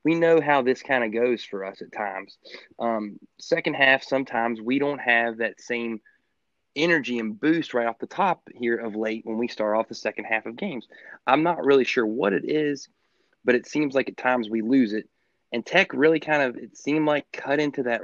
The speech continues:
really quickly there on us to start the, to start the, uh, the second half. Um, were you, were you nervous at all there at cer-, at a certain point, especially there,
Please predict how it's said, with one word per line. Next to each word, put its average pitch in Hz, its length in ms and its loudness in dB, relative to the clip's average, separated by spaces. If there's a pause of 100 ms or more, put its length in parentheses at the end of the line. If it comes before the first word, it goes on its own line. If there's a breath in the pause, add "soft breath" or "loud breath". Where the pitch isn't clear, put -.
really 131 380 0
quickly 117 640 -2 (560)
there 117 280 2
on 120 180 2
us - 320 -4
to - 80 -16
start 127 280 0
the, 117 280 -2
to 113 80 -6
start 127 340 0
the, 110 200 2
uh, 110 180 2 (440)
the 117 80 -6
second 123 360 0
half. 151 420 0 (580)
Um, 110 600 -2 (360)
were 135 140 4
you, 120 120 0
were 139 80 4
you 131 140 4
nervous 175 440 2
at 160 60 6
all 165 200 4
there 170 220 2
at 127 260 -4
cer-, 143 160 -2
at 117 220 -10
a - 40 -20
certain 127 240 0
point, 135 300 -2
especially 127 420 -2
there, 120 400 4